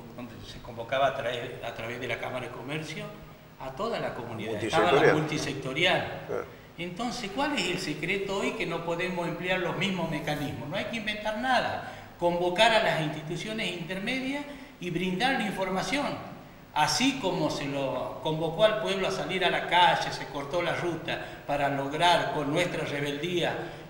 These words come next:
Speaker 1: eh, esta reivindicación, de la misma forma la tenemos que convocar, porque esto no tiene que tener secreto.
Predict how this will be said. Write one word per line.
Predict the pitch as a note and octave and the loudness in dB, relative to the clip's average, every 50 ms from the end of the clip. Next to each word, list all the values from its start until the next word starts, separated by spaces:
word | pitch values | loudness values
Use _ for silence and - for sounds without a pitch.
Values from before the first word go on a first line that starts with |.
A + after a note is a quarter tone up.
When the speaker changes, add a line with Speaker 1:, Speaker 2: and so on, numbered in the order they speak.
| - - | -14 -8
Speaker 1:
eh, | C3 A#2+ A2+ A#2 A2+ A2+ A2+ - - - - | -6 -6 -6 -6 -6 -8 -10 -12 -14 -6 2
esta | - F3 F3+ F3+ F3 D3+ | 4 4 4 4 2 0
reivindicación, | C#3 C#3 C#3 C3+ C#3 C3+ C#3 D3+ C#3 - D3+ D3 - - A3 B3 C#4+ D4+ C#4+ - | 0 0 0 0 -2 -2 -2 -2 -2 0 0 0 0 -2 -2 -2 -2 -2 -2 -2
de | G#3+ | -2
la | F#3 F3 | -2 0
misma | E3+ G#3+ C4+ A#3+ A#3 G#3+ | 0 0 0 -2 -2 -4
forma | - - G#3+ G#3+ A3 A3 | -6 -6 -6 -4 -4 -4
la | F#3+ E3+ D3+ - | -4 -4 -4 -4
tenemos | E3+ D#3+ F3+ G3 F#3+ E3 | -4 -6 -4 -4 -4 -4
que | D3+ D3+ - | -6 -6 -8
convocar, | - D#3 D3+ D3+ D#3+ - - A#3 C4+ C#4 G#3+ | -6 -6 -6 -6 -6 -4 -2 -2 -2 -2 -4
porque | - - - - A3 | -4 -6 -6 -4 -4
esto | G#3 - G#3 | -4 -4 -4
no | G3+ G3 | -6 -6
tiene | - A3 G#3 G#3 G3 | -6 -6 -6 -4 -4
que | F#3+ | -4
tener | F#3 F#3 F3+ F3 F3+ F3+ | -4 -6 -6 -6 -6 -6
secreto. | - F3 D#3+ A3 A#3 C4 - - - - | -6 -6 -6 -4 -4 -6 -6 -6 -10 -12